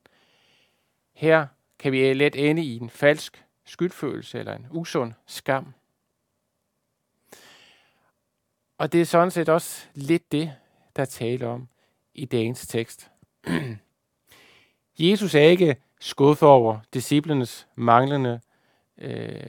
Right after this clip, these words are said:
evne til at, at få helbredt, øh, eller ud for, for den her onde ånd til at fare ud. Nej, han er skuffet over deres manglende forståelse. Han er ikke skuffet over deres manglende handlinger.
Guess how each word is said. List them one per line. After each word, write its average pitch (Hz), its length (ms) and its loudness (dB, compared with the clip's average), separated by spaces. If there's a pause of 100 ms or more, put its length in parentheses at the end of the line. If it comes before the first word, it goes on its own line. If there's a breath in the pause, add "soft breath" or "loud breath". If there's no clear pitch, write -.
(120)
evne 156 300 0
til 151 120 -6
at, 110 200 0 (440)
at 123 160 -8 (420)
få - 140 -12
helbredt, 123 580 -4 (540)
øh, - 240 -8
eller 117 140 -8
ud 147 140 -4
for, - 220 -16
for 131 140 -4
den 131 160 2
her 120 420 0
onde 139 260 0
ånd 135 400 0
til - 120 -6
at 110 220 -4 (120)
fare 123 300 4
ud. 156 240 -6 (560)
Nej, 135 260 4
han 143 160 0
er 139 40 0
skuffet 175 420 2
over 135 160 8
deres 120 260 0
manglende 127 460 2
forståelse. 131 720 -10 (1900 soft breath)
Han 107 180 -6
er 113 40 0
ikke 135 220 -2
skuffet 151 420 0
over 120 120 2
deres 117 220 0
manglende 117 360 -2
handlinger. 123 460 -12